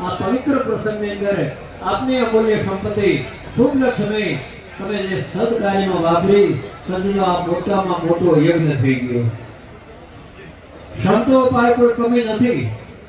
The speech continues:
સંત છે અષ્ટ સિદ્ધિ નવ નિધિના દાતા. સંતની જોડીમાં ખજાના કુબીર કા. પણ સજ્જનો, તમને પાવન કરવા, તમારી સંપત્તિને પાવન કરવા,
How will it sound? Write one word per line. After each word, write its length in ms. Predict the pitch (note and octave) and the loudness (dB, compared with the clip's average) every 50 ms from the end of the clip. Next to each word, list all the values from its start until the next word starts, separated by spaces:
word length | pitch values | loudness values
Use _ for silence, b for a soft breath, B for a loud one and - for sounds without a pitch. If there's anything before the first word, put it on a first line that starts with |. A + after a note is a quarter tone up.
| - - - - - - - - - - - - - | -20 -20 -20 -20 -20 -20 -20 -20 -20 -20 -18 -10 -6
સંત 400 | G3+ A3+ B3+ C4+ - A#3+ F#3+ A#3+ | -4 -2 -2 -2 -4 -4 -2 0
છે 220 | A#3+ A#3 A3+ A3+ | 2 2 2 2
અષ્ટ 340 | A3+ A3+ A3+ - C#4+ C4+ A#3 | 2 0 -2 0 0 -2 -2
સિદ્ધિ 320 | G#3 A3+ - A#3 A#3+ A#3+ | -2 -4 -4 -2 -2 -2
નવ 220 | A3+ A3 A3+ A3 G#3+ | -2 -2 -4 -2 -2
નિધિના 500 | G#3 G#3 - D3+ E3 F#3 G#3+ A3 G#3 G#3 | -2 -2 -2 -2 -4 -4 -4 -4 -4 -2
દાતા. 440 | G#3 G3+ G3 G3 F#3+ D#3+ D3 C#3 - - - - - - - - - - - - - - - - - - - - - | -2 -2 -2 -2 -2 -2 -2 -4 -4 -8 -12 -16 -16 -18 -18 -20 -18 -18 -18 -18 -18 -18 -20 -20 -18 -18 -12 -4 0
સંતની 480 | G#3 A#3+ B3 - C4 C4 C4 B3+ A#3+ | 2 2 2 2 2 2 4 2 2
જોડીમાં 720 | G3 G3 G#3 A3 A3+ A#3+ A#3+ A#3+ B3+ C4 C4 A#3 A3 - - - - - - - - - - - - - - - - - - - - - - - - - - | 2 4 4 4 6 4 4 4 4 2 2 2 0 -2 -4 -8 -12 -14 -16 -18 -18 -18 -20 -18 -20 -20 -20 -20 -20 -20 -20 -20 -20 -20 -20 -20 -12 -6 -4
ખજાના 420 | G3 G#3 A#3 A#3 A3+ A#3 A3+ G#3 G#3 | -4 0 2 2 2 2 2 0 -2
કુબીર 500 | G3+ - F#3+ G#3+ A#3 C4 B3+ A3+ - - | -2 -2 -2 2 2 4 4 2 2 0
કા. 320 | D#3 C3 A#2 G#2+ A2 A2 - - - - - - - - - - - - | 0 0 0 0 -2 -4 -8 -10 -16 -18 -20 -20 -20 -20 -20 -14 -6 -2
પણ 120 | G3+ G#3 | 0 0
સજ્જનો, 600 | G#3 - - F#3+ G3 G3+ G#3+ G#3+ G#3+ G#3+ G#3+ G#3 | 0 0 -2 -4 -4 -2 0 0 0 0 -2 -2
તમને 440 | F#3+ - F#3+ G3 G#3 G#3+ G3+ G3 F#3+ - | -4 -4 -6 -4 -4 -2 -4 -4 -4 -4
પાવન 320 | F#3+ F#3 F#3+ G#3 G#3+ G#3 | -4 -4 -2 -2 -4 -4
કરવા, 400 | G#3 G3 F#3+ F#3+ G3 G#3 A3 A3 | -6 -6 -6 -8 -6 -4 -4 -4
તમારી 480 | A3 G#3+ G3+ F#3 F#3+ F#3+ G3 F#3+ E3+ - | -4 -4 -6 -8 -6 -4 -2 -2 -2 -2
સંપત્તિને 720 | - - F3+ F#3 F#3+ - G#3+ G#3+ G#3+ G#3 G#3 G3 F3+ - - | -4 -6 -8 -8 -8 -8 -6 -4 -4 -4 -4 -4 -6 -6 -6
પાવન 300 | E3+ E3+ E3+ F#3+ G3 G3+ | -4 -4 -2 -2 -4 -4
કરવા, 640 | G3 F#3+ - - F#3+ F#3 G3+ A3 A3 A3 G3+ - - | -6 -6 -6 -4 -2 0 2 2 2 2 0 -2 -6